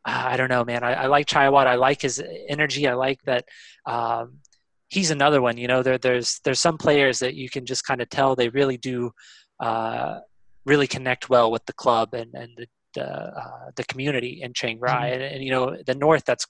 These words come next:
Speaker 1: really just a, a big thing that I, maybe a lot of people don't understand, but the North i-, is its own kind of thing, right? So when somebody has that connection, I think that's important. Um,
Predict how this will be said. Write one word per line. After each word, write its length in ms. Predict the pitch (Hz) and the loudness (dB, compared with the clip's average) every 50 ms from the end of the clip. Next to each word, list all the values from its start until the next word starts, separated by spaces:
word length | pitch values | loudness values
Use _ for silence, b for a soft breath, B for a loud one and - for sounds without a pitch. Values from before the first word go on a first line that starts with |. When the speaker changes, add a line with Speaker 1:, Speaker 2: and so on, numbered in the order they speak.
| _ | _
Speaker 1:
really 300 | 135 139 139 131 123 127 | -2 0 0 0 0 -2
just 240 | 120 - 127 - - | -4 -4 -4 -4 -2
a, 140 | 127 131 131 | -2 -4 -4
a 40 | 113 - | -4 -2
big 200 | - 131 123 117 - _ - | -2 -2 -2 -4 -6 _ -6
thing 220 | 123 123 120 117 | -4 -4 -4 -4
that 100 | 113 117 | -4 -4
I, 80 | 117 117 120 135 131 | -4 -6 -8 -8 -6
maybe 200 | 139 147 151 143 | -4 -2 0 2
a 40 | 127 | 2
lot 140 | 127 127 123 | 2 0 -2
of 80 | 127 | -2
people 220 | - 139 127 - 127 | -6 -8 -8 -6 -6
don't 180 | 127 127 - | -6 -4 -4
understand, 580 | - - 117 120 - - - 135 135 135 127 120 | -4 -4 -6 -6 -8 -6 -6 -4 -4 -4 -4 -6
but 120 | 123 127 - B B B B B B B B B - | -6 -8 -8 B B B B B B B B B -12
the 60 | 127 | -6
North 360 | 127 135 143 143 127 - - | -2 2 2 2 2 0 -4
i-, 40 | - | -8
is 360 | - 127 - - 120 120 - 123 | -6 -6 -6 -6 -6 -6 -6 -8
its 240 | 117 - - - - - | -6 -6 -6 -6 -4 -2
own 380 | 127 135 135 127 120 120 117 113 _ _ _ - | 0 0 0 0 -4 -8 -12 -18 _ _ _ -6
kind 160 | 131 123 113 | -6 -6 -6
of 80 | 107 - | -8 -8
thing, 280 | - - 127 120 117 | -6 -6 -6 -6 -6
right? 260 | 117 117 117 117 123 - | -4 -2 -2 -2 -4 -6
So 160 | - 131 123 | -8 -8 -8
when 140 | 120 123 123 | -8 -10 -8
somebody 300 | - 147 135 123 120 113 | -6 -4 -2 -2 -2 -2
has 240 | 113 123 120 107 | -2 -4 -4 -2
that 200 | - 120 113 117 - B B B B B B B - | -2 -2 -2 -2 -4 B B B B B B B -10
connection, 420 | - 123 139 139 - - - 123 113 | -2 0 0 0 0 -2 -4 -4 -6
I 80 | 117 | -8
think 180 | - 123 117 113 | -8 -12 -12 -10
that's 200 | 117 113 - - | -10 -10 -10 -14
important. 420 | 117 - - - 117 127 - 120 123 _ B B B B B B B B B | -16 -14 -12 -10 -10 -10 -12 _ _ _ B B B B B B B B B
Um, 400 | - 117 113 110 110 110 110 110 | -8 -6 -6 -6 -6 -8 -12 -14